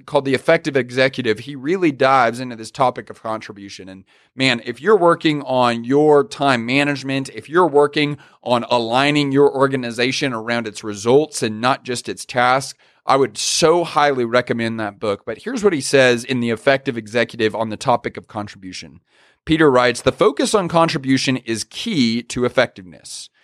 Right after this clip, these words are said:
In a person's own work, its content, its level, its standard,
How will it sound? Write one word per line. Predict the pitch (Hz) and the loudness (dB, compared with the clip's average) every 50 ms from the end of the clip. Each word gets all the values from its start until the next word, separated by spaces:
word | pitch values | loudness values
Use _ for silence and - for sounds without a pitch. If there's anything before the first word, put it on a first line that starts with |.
| _ _ | _ _
In | - 120 120 | -2 0 0
a | 120 | 2
person's | - 147 147 160 - 165 127 117 | 4 4 2 2 2 0 -2 0
own | 113 135 147 156 165 | 2 2 2 2 0
work, | 170 196 214 208 - - - | 0 -2 -2 -2 -4 -8 -8
its | - 104 - - | -8 -8 -8 -8
content, | - - 143 151 170 185 - 196 190 190 190 185 | -2 0 2 2 2 2 0 -2 -2 -2 -4 -8
its | 120 110 - - | -12 -12 -10 -4
level, | 113 120 135 160 165 185 185 190 - | 0 2 2 4 4 4 2 2 -2
its | - - - | -6 -8 -10
standard, | - - - 143 156 165 170 185 185 170 | -8 -4 -2 0 0 2 4 4 4 2